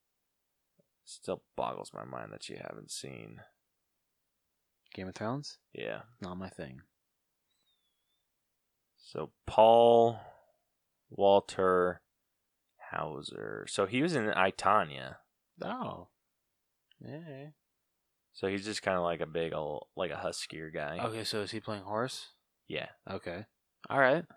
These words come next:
Speaker 2: I could see that.
Speaker 1: Okay, and then Joel Fry. Kind of a younger dude. I don't remember him from Game of Thrones, though.
Speaker 2: Well,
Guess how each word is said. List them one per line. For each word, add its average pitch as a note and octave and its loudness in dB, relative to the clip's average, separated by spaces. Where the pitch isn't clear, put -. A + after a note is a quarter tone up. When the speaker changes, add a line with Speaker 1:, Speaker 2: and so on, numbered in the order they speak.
Speaker 2:
I C3 -12
could - -10
see A2 -4
that. G#2 -2
Speaker 1:
Okay, - -12
and A#1 -16
then C#2+ -12
Joel D#2+ -2
Fry. G#1 -6
Kind D#3 -8
of A#2 -10
a E2+ -8
younger F2 -8
dude. D2 -12
I - -4
don't A2+ -2
remember F2+ -4
him E2 -10
from - -20
Game D#2 -8
of - -16
Thrones, - -10
though. G1+ -6
Speaker 2:
Well, B3+ -8